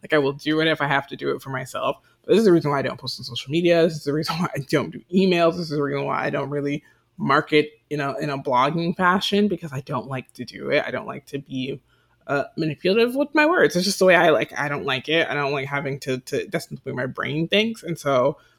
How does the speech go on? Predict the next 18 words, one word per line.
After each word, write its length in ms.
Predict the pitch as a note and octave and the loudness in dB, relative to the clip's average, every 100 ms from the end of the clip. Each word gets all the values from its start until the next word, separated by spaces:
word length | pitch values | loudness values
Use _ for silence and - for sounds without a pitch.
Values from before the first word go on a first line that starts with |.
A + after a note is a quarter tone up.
| _ | _
um, 320 | - D3+ C3+ C#3+ | -6 -4 -2 -2
working 260 | B2 D3+ | -4 -2
with 100 | D3+ | -4
people 260 | D3+ D3+ E3+ | -2 -4 0
who 60 | |
are 80 | C#3+ | 0
great 340 | C3 - C3+ D3 | -2 -6 -4 0
at 160 | F3 | 2
it, 200 | G3 G#3 D#3 | 4 2 0
I'm 140 | D#3 | -4
so 300 | - C#3+ C#3 | 2 2 2
fascinated. 840 | C3+ C3+ C#3+ - F#3 F#3+ A3 G#3+ | 2 0 0 0 4 6 6 6
And 140 | D#3+ F#3+ | 2 0
so 500 | D3 C#3+ C3+ C3 - _ | 0 2 2 -2 -8 _
typically 360 | - D3 - D#3 | -10 -8 -2 0
have 220 | C#3+ C#3+ | 0 -2
really 200 | - C#3 | -4 -4
good 240 | D3+ D3+ | 0 0